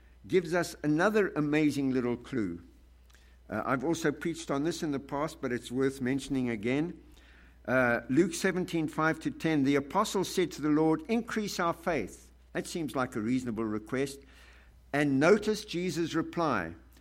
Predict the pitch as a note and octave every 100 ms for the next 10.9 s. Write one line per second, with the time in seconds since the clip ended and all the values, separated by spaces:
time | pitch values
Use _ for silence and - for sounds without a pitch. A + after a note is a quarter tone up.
0 | - C3 D3+ G#3 - G3 D#3+ D#3 D3+ C#3
1 | C3+ - F3 G3+ G3+ E3 C#3+ G#2 D3 E3
2 | D#3+ A2+ D3 G#3 - D3 - D#3 C#3+ A#2+
3 | B2+ B2+ C3 - F#3+ G3 E3+ D#3 C#3 C3+
4 | A3+ - F3+ D3 C3 B2+ D3+ C#3 C3+ -
5 | - G2+ A2 A2+ D#3+ E3+ D3 B2 B2+ C3
6 | A#2 A#2 A#2+ - - - - A2 F#3+ F#3+
7 | F3+ E3 - G#3+ - F#3+ F3 D#3 C#3+ C#3
8 | D#3 G#3+ E3+ D3 D3+ C#3+ C3 - G#3 G#3
9 | D3+ D#3+ D3 C#3+ - F#3 F3+ - G3+ G3+
10 | - G3+ G3+ D#3 G#3+ A3+ D3 E2+